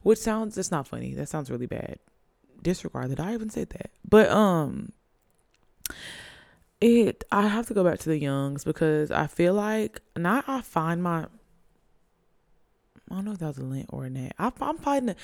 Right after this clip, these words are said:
y'all, I'm fighting a gnat every day in here because I live in the woods. Anyways, um, I find that, not that I don't have a lot of common with them, but I find that I, like, not morph myself,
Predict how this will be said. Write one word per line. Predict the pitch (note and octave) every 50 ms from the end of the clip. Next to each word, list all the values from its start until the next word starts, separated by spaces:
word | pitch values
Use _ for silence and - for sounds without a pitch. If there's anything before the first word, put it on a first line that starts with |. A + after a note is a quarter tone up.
| - - - -
y'all, | - D#3 D3+ D3 C#3+ C#3 C3+ C3+ - _ _
I'm | - - B3 C4
fighting | - C#4 C#4+ D4 C#4 A3
a | E3+
gnat | D#3+ D3+ D3+ - -
every | - C#3+ D3 D3 D#3+
day | - C#3 C3 C3 C#3 C#3
in | C#3 C#3+ C#3
here | C#3+ D3 C#3 C#3 C3+
because | C3+ C#3 C3 - - C3+ C3+ C3+ C3+ C3 C3+ - - - - - - - - - _ _ _ _ _ -
I | - D3 D#3
live | D3+ D3+ C#3+ C#3+
in | C#3
the | C3
woods. | B2+ B2+ B2+ B2+ B2+ - - -
Anyways, | - A#3+ G#3 D#3+ C3+ C3 C3 B2+ - -
um, | - A3 A3+ G#3+ G3 F#3 F3+ E3+ E3 - -
I | - F#3 F3+
find | F3 - - - F#3 G#3 A3+ B3 C4 C#4 D4 C#4+ A#3+ F3
that, | D#3+ D#3+ D#3 D3+ D3 D3 D3 C#3+ C#3+ C#3+ C#3+ - _ - - - - _ _ _ _ _ _ _ _ _ _ _ _ _ _ _ _
not | - E3 F3+ G#3 C4 -
that | - D#4+ D#4
I | D4 C#4+ B3+ G3+ D3+ - _ -
don't | D3+ C#3 C3+ C#3 D3 D#3+ - -
have | - E3 E3 D#3+ D#3+
a |
lot | D#3 D#3 D3+
of | D3+ -
common | - D#3 D#3 D#3
with | D#3 D#3
them, | - D#3 D#3
but | D#3 D3+
I | D3
find | - - D#3 D#3 E3+ F#3 G3+
that | G#3 G#3 - -
I, | - D#3 D#3
like, | D3+ D#3 D3 - -
not | C#3 C#3 D3+ F3+ F#3 -
morph | - C3+ C3+ C3+ C#3+ D#3 D#3+ -
myself, | F#3 F3+ F3+ F3+ - - G3 F#3 F#3 F#3